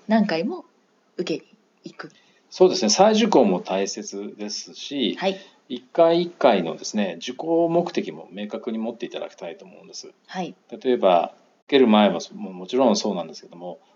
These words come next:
Speaker 2: 受け終わった時に振り返って、何が自分にとって今回の受講において一番学びになったのかっていうのを振り返って、
Speaker 1: はい。
Speaker 2: かつ、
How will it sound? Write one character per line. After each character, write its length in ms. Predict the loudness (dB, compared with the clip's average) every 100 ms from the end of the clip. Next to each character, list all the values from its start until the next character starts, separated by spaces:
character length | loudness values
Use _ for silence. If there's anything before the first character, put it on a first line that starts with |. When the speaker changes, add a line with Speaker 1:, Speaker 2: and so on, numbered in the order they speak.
| _
Speaker 2:
受 140 | -14 -4
け 200 | 0 2
終 220 | 4 4
わ 60 | 2
っ 20 |
た 120 | 2
時 300 | 2 0 -6
に 360 | -8 -12 -12 -16 _ _ _ -8
振 120 | -4
り 160 | -4 0
返 300 | 4 4 2
っ 0 |
て、 500 | -6 -2 2 2 2
何 260 | 2 4 4
が 80 | 2
自 140 | 0
分 120 | -6 -8
に 40 |
と 100 | -10
っ 20 |
て 140 | -14 -14
今 240 | -10 -10
回 240 | -8 -10 -10
の 280 | -14 -14 -18 _ _ _
受 120 | -12
講 240 | 0 2 2
に 140 | -2
お 80 | -8
い 60 |
て 360 | -2 2 2 0 _ _ _ _ _ _ _
一 240 | -10 -2 2
番 220 | 4 4
学 280 | 4 6 6
び 60 |
に 120 | 4
な 120 | 4 2
っ 80 |
た 100 | 0
の 100 | -4
か 120 | -6 -10
っ 80 | -12
て 100 | -20
い 20 |
う 40 |
の 60 | -20
を 160 | -20 -10
振 80 | -6
り 100 | 0
返 240 | 2 2
っ 40 | -4
て、 480 | _ 0 0 0 -6
Speaker 1:
は 180 | -8
い。 140 | -8 -10 _ _ _ _ _ _ _
Speaker 2:
か 200 | -2 0
つ、 560 | 2 0 0 0 -2